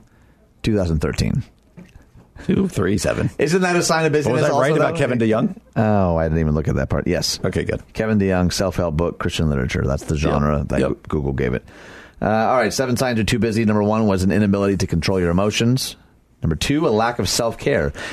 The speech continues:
Speaker 1: If we already have a full plate of obligations and crazy commitments, the last thing most of us want to do is spend time planning healthy meals,
Speaker 2: Mm.
Speaker 1: working out, or taking care of our physical health or appearance. That just sounds like more work.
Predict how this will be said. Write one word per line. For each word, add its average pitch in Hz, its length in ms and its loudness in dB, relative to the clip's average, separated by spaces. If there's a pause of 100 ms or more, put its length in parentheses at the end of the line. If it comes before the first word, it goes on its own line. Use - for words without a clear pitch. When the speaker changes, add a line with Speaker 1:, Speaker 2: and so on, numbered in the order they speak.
(100)
Speaker 1:
If 92 140 0
we 113 80 2
already 147 240 4
have 135 80 2
a 117 60 2
full 127 240 -2
plate 120 220 0
of 98 120 0
obligations 92 580 0
and 80 100 0
crazy 80 280 -2
commitments, 131 420 0
the 107 80 0
last 101 400 0
thing 107 240 2
most 139 280 0
of 107 80 -2
us 87 140 -2
want 82 220 0
to 76 80 -2
do 85 180 0
is 82 120 0
spend 87 280 0
time 85 280 2
planning 80 400 2
healthy 78 260 0
meals, 117 400 2
Speaker 2:
Mm. 76 220 2 (160)
Speaker 1:
working 90 320 0
out, 104 180 0
or 95 80 0
taking 85 300 0
care 87 160 -2
of 85 80 0
our 82 100 0
physical 85 320 -2
health 78 260 -2
or 64 120 0
appearance. 78 500 0
That 87 240 -2
just 117 300 0
sounds 90 360 0
like 92 140 0
more 78 340 0
work. 123 380 -2